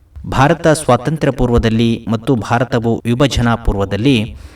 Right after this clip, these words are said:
ದೇಶಾದ್ಯಂತ ಬಹುದೊಡ್ಡ ಹೆಸರು ಮಾಡಿದ ಮೇರು ವ್ಯಕ್ತಿತ್ವ ಸರ್ ಗಂಗಾರಾಮ್ ರವರದ್ದು.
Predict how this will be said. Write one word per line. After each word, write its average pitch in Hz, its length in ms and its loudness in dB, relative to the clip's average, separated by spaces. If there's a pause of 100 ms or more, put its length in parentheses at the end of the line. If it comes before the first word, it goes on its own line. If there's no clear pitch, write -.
(280)
ದೇಶಾದ್ಯಂತ 113 640 2
ಬಹುದೊಡ್ಡ 113 500 0
ಹೆಸರು 117 400 0
ಮಾಡಿದ 98 340 0 (400)
ಮೇರು 123 260 2
ವ್ಯಕ್ತಿತ್ವ 104 640 0
ಸರ್ - 560 -4
ಗಂಗಾರಾಮ್ 107 680 -2
ರವರದ್ದು. 92 500 -4